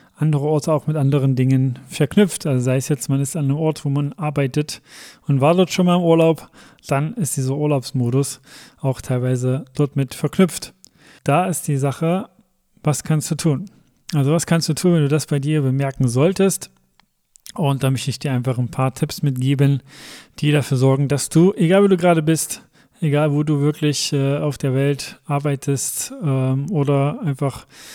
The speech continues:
ja, dich mit Leuten connectest, wie auch immer,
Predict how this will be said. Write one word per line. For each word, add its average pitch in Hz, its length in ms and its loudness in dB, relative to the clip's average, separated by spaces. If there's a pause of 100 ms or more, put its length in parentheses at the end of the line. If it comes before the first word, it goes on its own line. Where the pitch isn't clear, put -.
(280)
ja, 143 120 2
dich 127 300 -4
mit 135 160 0
Leuten 143 540 2
connectest, 147 640 -2
wie 160 140 2
auch 156 100 -2
immer, 160 340 0